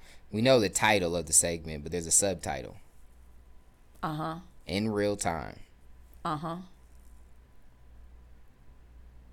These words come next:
Speaker 1: I'm the sidekick. You gotta say it.
Speaker 2: <sighs> For this particular one, that wasn't the plan, Dion, but it's cool.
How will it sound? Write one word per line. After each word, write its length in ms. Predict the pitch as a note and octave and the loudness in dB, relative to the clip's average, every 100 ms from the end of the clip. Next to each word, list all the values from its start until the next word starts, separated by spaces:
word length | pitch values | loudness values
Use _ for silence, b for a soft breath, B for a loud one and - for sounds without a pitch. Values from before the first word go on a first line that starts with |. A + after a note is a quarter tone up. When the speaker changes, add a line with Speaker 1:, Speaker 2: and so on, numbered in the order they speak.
| - - | -20 -6
Speaker 1:
I'm 120 | - | -2
the 60 | G4 | 6
sidekick. 600 | - E4 F#4+ - C3 - | 8 8 4 4 2 2
You 140 | A2+ | -2
gotta 200 | A3+ A#3 | 0 4
say 260 | D3+ C3+ G2 | 4 4 2
it. 140 | C#2 B B - - | 0 B B -14 -2
Speaker 2:
<sighs> 1200 | - - - - - - - - - - - - - - - | 0 2 -2 -8 -10 -12 -16 -18 -20 -20 -12 -12 -12 -16 0
For 160 | G#3 | 4
this 280 | F#3+ C4+ D#4+ | 6 4 4
particular 760 | - A3+ - E4 - B3+ A3 G#3 | 2 2 4 2 2 4 4 6
one, 420 | A3 C#4+ D#4+ F#4+ A#4+ - - - - - - - - - - - - - - - - | 6 8 8 6 2 -8 -18 -20 -20 -20 -20 -20 -20 -20 -20 -20 -20 -20 -20 -18 -8
that 140 | D3+ | -4
wasn't 300 | D#3+ F3+ E3+ | 0 0 -2
the 60 | - | -8
plan, 440 | - F3+ F3 D3 | -6 -4 -2 -4
Dion, 480 | C#3+ D3+ C#3+ C#3+ D3 - - | -4 -4 -4 -6 -8 -12 -6
but 100 | E3 | -4
it's 160 | F#3 | -4
cool. 420 | - D3+ D3+ D#3 | -6 -6 -6 -6